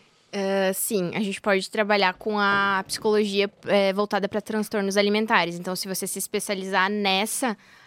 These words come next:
é, né, nessa área, você pode trabalhar com uma equipe multiprofissional. Você nunca vai trabalhar sozinho nesse caso. Você pode direcionar a tua pós pra transtornos alimentares,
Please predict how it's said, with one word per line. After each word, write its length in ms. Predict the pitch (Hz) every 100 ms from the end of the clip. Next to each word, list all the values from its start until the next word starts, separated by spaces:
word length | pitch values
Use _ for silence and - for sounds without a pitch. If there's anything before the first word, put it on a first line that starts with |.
| _
é, 880 | - 185 185 180 175 170 165 165 - -
né, 400 | 185 185 175 160
nessa 300 | 160 202 -
área, 420 | 220 190 185 226
você 240 | 269 262 269
pode 320 | - 208 220
trabalhar 340 | - 233 214 190
com 120 | 233
uma 120 | 226
equipe 260 | 220 - 254
multiprofissional. 1080 | 247 269 285 349 359 _ 262 262 302 247
Você 160 | 180 214
nunca 240 | 214 208
vai 80 | 262
trabalhar 280 | 277 269 269
sozinho 400 | 262 285 262 262
nesse 220 | 262 -
caso. 420 | - 349 220 180
Você 240 | 175 190 196
pode 260 | - 202 202
direcionar 500 | 208 208 - 196 208
a 40 |
tua 140 | - 269
pós 260 | 226 208
pra 120 | - 214
transtornos 560 | 214 202 - 190 190
alimentares, 880 | 190 185 185 185 156 160 190 349 -